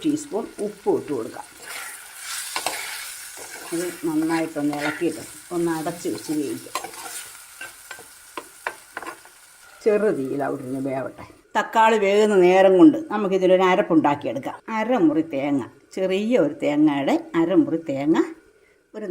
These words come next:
നാല് പച്ചമുളക് ഇട്ട് കൊടുക്കാം. ഒന്ന് രണ്ടല്ലി വെളുത്തുള്ളി ഇട്ട് കൊടുക്കാം. ഒരു നാല് ചുവന്നുള്ളി ഇട്ട് കൊടുക്കാം. ഒരു കാൽ ടീസ്പൂൺ നല്ല ജീരകം ഇട്ട് കൊടുക്കാം. ഒരു തണ്ട് കറിവേപ്പില ഇട്ട് കൊടുക്കാം. അര ടീസ്പൂൺ മഞ്ഞൾപ്പൊടിയും ചേർത്ത് കൊടുക്കാം. എന്നിട്ട് ഇതെല്ലാം കൂടെ ആദ്യമേ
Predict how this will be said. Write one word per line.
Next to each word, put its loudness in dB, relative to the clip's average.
നാല് 4
പച്ചമുളക് -4
ഇട്ട് -20
കൊടുക്കാം. -20
ഒന്ന് -4
രണ്ടല്ലി 4
വെളുത്തുള്ളി 0
ഇട്ട് -16
കൊടുക്കാം. -18
ഒരു -6
നാല് 2
ചുവന്നുള്ളി 0
ഇട്ട് -16
കൊടുക്കാം. -14
ഒരു -10
കാൽ 4
ടീസ്പൂൺ 0
നല്ല 0
ജീരകം 4
ഇട്ട് -16
കൊടുക്കാം. -16
ഒരു -4
തണ്ട് 0
കറിവേപ്പില 0
ഇട്ട് -20
കൊടുക്കാം. -20
അര -4
ടീസ്പൂൺ -2
മഞ്ഞൾപ്പൊടിയും -2
ചേർത്ത് -14
കൊടുക്കാം. -14
എന്നിട്ട് -6
ഇതെല്ലാം 2
കൂടെ 0
ആദ്യമേ 2